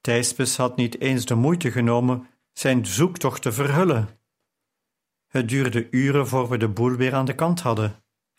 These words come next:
Bovenop mijn bed lag het beschadigde perkament met psalmen dat Nehemia Darius op onze huwelijksdag had geschonken. In zijn nietsontziende speurtocht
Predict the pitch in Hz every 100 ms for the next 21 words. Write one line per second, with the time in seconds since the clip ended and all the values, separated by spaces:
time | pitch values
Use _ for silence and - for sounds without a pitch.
0 | _ _ _ _ _ _ _ _ _ _
1 | _ _ 117 160 175 139 113 - 120 123
2 | 160 165 - _ _ _ 135 131 117 123
3 | - 165 147 110 113 123 120 - 120 120
4 | 127 - - _ _ _ _ _ 117 110
5 | - - 127 127 135 135 135 - _ _
6 | _ _ 131 127 123 120 110 110 120 135
7 | 113 120 131 139 131 - 120 127 135 131
8 | 120 151 175 120 - 120 - 113 - 113
9 | - 113 110 110 107 _ _ _ _ _
10 | _ _ _ _ _ _ _ - - _
11 | _ _ _ _ _ 117 110 117 113 110
12 | 113 143 - 117 - 127 123 131 - 151
13 | 151 151 147 - -